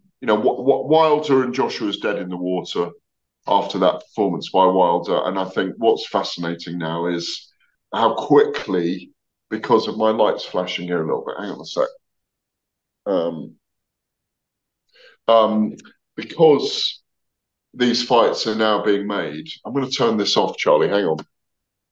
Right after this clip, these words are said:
I know it's a bit dark now, but I'm just, it's just flashing this light a little bit, and it's, uh,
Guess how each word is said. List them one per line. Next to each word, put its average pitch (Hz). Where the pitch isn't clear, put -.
I 110
know 117
it's 110
a 101
bit 101
dark 107
now, 78
but 85
I'm 107
just, -
it's 113
just -
flashing 110
this 92
light 98
a 95
little 82
bit, 80
and 82
it's, -
uh, 82